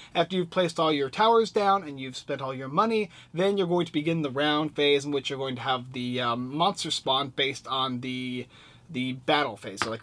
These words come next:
uh, for instance, I rolled a two, I would have two plus any modifiers that would be added to that round. In the first round, I think it's two, so it would spawn four monsters. You'd put them down the board based on how far they're supposed to go,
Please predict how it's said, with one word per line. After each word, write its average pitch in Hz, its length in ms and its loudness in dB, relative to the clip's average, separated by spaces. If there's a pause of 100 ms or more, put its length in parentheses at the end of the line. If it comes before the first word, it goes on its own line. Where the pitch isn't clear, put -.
uh, 143 140 0
for 151 100 -6
instance, 143 200 -6
I 131 60 2
rolled 127 200 -2
a 117 40 -6
two, 240 420 0
I 151 80 -4
would 143 140 2
have 139 220 -6
two 202 300 2
plus - 240 -2
any 147 140 -2
modifiers 147 680 0
that 143 80 -8
would 131 40 -10
be 135 120 -4
added 135 200 -6
to 135 60 -12
that 123 180 -6
round. 170 360 4
In - 260 -16
the 143 60 -8
first 147 260 0
round, 139 120 -4
I 120 40 -6
think 127 140 -6
it's 113 140 -10
two, 139 220 -8
so 131 140 -6
it 135 80 -2
would 127 80 -10
spawn 127 340 -2
four 127 240 -4
monsters. 117 440 -6
You'd 117 120 -10
put 151 120 -6
them 151 120 -2
down 147 200 0
the 143 60 -4
board 143 300 0
based 139 280 -2
on 127 120 -6
how 127 120 -4
far 143 260 0
they're 156 140 0
supposed 165 400 -2
to 175 80 0
go, 208 340 4